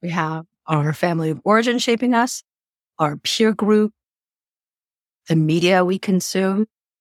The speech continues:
and how we think. All these things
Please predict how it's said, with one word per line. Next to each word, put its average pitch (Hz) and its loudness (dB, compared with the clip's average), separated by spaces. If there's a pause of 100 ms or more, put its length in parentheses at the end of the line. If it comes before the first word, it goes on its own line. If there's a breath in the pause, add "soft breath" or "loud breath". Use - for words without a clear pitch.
(640)
and 170 0 (380)
how 170 -4
we 165 -2
think. - -6 (460)
All 185 4
these 214 0
things 175 -2